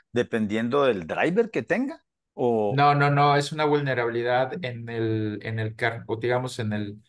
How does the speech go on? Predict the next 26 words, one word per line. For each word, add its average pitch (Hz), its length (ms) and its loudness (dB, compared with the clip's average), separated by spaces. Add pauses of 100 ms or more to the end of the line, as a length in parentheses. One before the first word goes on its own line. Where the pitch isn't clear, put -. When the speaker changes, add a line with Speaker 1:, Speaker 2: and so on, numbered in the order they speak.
(260)
Speaker 2:
no 131 80 -4
sé 151 140 0
si 147 140 -2
llamarle 123 380 -2
kernel, 117 420 -2
aquí 113 200 -4
los 117 300 -6
expertos 117 480 -10
en 101 80 -12
software 113 360 -4
me 107 100 -4
pueden 107 200 -2
decir, 104 360 -8 (500)
pero 110 240 6
del 107 240 6
kernel 123 380 0
de 110 80 -2
Windows, 104 440 -6
o 110 60 -14
sea, 113 240 -6
no 113 320 -4
es 117 160 -6
necesariamente 110 640 -4
en 107 120 -6
el 92 100 -8
driver. 95 360 -8